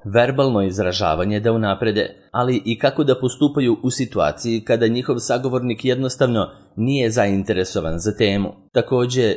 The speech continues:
znamo da postoje situacije kada sagovornici ili slušaoci jednostavno nemaju pozitivno mišljenje o tome, te samim tim imaju uglavnom neprimerenu reakciju na ono što se izlaže,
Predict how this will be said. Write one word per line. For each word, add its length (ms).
znamo 440
da 160
postoje 420
situacije 720
kada 220
sagovornici 960
ili 240
slušaoci 800
jednostavno 640
nemaju 520
pozitivno 540
mišljenje 520
o 80
tome, 380
te 100
samim 380
tim 240
imaju 500
uglavnom 680
neprimerenu 840
reakciju 680
na 280
ono 220
što 140
se 160
izlaže, 380